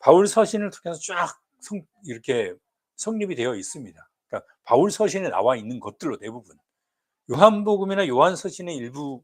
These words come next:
그러니까 일부가 아니라 그런 것들이 좀 어느, 어느 정도 사도 바울의 서신하고 비슷하다면, 마태, 마가, 누가복음부터 시작을 해가지고, 어,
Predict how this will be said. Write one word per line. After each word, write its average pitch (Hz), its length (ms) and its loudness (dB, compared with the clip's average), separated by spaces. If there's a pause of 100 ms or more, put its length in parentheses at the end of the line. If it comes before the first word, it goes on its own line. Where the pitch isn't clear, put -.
(100)
그러니까 120 640 -18
일부가 151 260 0
아니라 135 320 0 (260)
그런 202 200 2
것들이 202 280 0
좀 190 160 -2
어느, 143 140 -2 (100)
어느 139 140 -4
정도 156 180 -6
사도 175 440 2
바울의 156 280 2
서신하고 147 440 -8
비슷하다면, 131 680 -6 (320)
마태, 175 360 4
마가, 143 320 4
누가복음부터 139 720 -2
시작을 139 320 -2
해가지고, 123 580 0 (640)
어, 104 240 -12